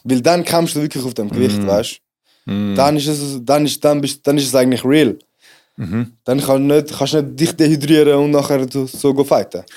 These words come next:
Speaker 2: Dann würden die
Speaker 1: Weißt
Speaker 2: Leute
Speaker 1: du, ich
Speaker 2: natürlich
Speaker 1: meine
Speaker 2: schauen, dass sie ein bisschen Diät machen und so, aber sie würden nicht etwas machen, was sie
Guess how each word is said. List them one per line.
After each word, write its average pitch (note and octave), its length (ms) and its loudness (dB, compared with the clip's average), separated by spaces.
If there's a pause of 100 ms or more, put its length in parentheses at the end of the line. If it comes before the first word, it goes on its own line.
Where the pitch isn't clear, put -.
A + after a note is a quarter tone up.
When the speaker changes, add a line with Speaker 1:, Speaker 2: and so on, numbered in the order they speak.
(360)
Speaker 2:
Dann G#2+ 120 -6
würden G#2 220 -6
die B2 100 -6
Speaker 1:
Weißt B2 140 2
Speaker 2:
Leute C3 60 -2
Speaker 1:
du, B2+ 60 2
ich - 60 -2
Speaker 2:
natürlich A#2+ 280 2
Speaker 1:
meine C3 100 6 (100)
Speaker 2:
schauen, B2+ 100 4
dass A#2 180 0
sie B2+ 80 0
ein A#2 60 0
bisschen A#2 240 -4
Diät C3 280 2
machen C3 260 -4
und C3 140 -4
so, B2 140 0
aber A2+ 100 0
sie A2+ 160 -4
würden A2+ 240 -2
nicht A#2+ 140 0
etwas A2+ 320 -2
machen, A2+ 280 -2
was G#2 200 -4
sie G2+ 280 -4